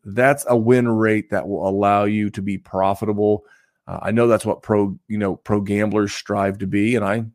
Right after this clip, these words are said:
I strive to provide good content for you guys. Um, but I'm gonna get out of here. I will be back on Thursday next week doing the Dynasty Warzone.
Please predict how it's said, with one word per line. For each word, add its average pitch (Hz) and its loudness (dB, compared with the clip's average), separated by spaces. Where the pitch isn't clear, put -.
I 104 -4
strive 104 0
to 104 -10
provide 104 0
good 110 -2
content 104 -4
for 98 -8
you 107 -2
guys. 110 2
Um, 113 6
but 123 6
I'm 151 6
gonna 175 2
get 160 4
out 180 4
of 175 2
here. 95 -6
I 95 0
will 110 4
be 110 0
back 107 0
on 101 -2
Thursday 110 2
next 113 0
week 120 -2
doing 113 2
the 117 0
Dynasty 110 0
Warzone. 101 -2